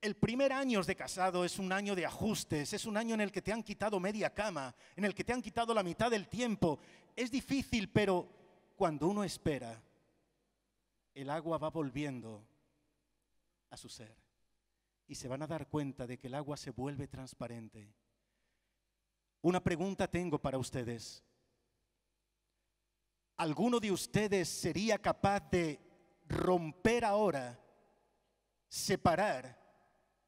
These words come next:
a doña Couldina de don Eferalgán? ¿Podrían separarles? Es que no son dos, es que son uno.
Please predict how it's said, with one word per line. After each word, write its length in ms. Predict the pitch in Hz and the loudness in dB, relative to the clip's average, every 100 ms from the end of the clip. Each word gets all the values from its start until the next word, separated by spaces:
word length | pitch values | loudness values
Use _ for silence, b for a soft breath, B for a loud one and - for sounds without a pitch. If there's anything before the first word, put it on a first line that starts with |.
| - | -8
a 140 | 156 | -4
doña 300 | 151 180 180 | -2 -2 -2
Couldina 600 | 170 170 143 127 170 160 | -2 0 0 -2 -4 -2
de 140 | 143 131 | -2 -4
don 300 | - 151 151 | -4 -4 -4
Eferalgán? 760 | 143 156 135 127 135 160 156 - _ _ _ _ _ _ - | -4 -6 -6 -4 -4 -4 -8 -18 _ _ _ _ _ _ 4
¿Podrían 440 | 180 - 202 208 | 4 6 2 0
separarles? 880 | 220 220 208 214 214 208 - - - _ _ _ _ _ _ _ _ _ _ _ _ _ _ _ _ _ _ - | -2 0 0 0 -2 -4 -6 -12 -16 _ _ _ _ _ _ _ _ _ _ _ _ _ _ _ _ _ _ -10
Es 140 | 170 | -4
que 140 | - | 0
no 120 | 156 165 | 0 0
son 240 | 190 156 | -2 0
dos, 260 | 160 147 160 | 2 0 -2
es 120 | - | -6
que 100 | 151 | -6
son 280 | - 156 151 | -6 -2 0
uno. 320 | 147 110 | -2 -4